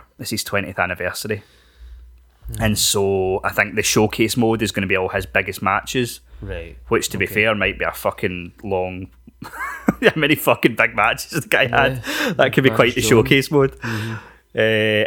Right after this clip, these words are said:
Speaker 1: and then, obviously, aside from that, like, My Faction, My G M, Universe mode, they're all getting big updates and expanded more.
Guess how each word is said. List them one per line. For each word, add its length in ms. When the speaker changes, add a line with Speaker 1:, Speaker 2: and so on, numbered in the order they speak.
Speaker 1:
and 120
then, 200
obviously, 480
aside 260
from 120
that, 180
like, 140
My 240
Faction, 600
My 220
G 300
M, 400
Universe 460
mode, 260
they're 100
all 140
getting 500
big 160
updates 580
and 280
expanded 680
more. 400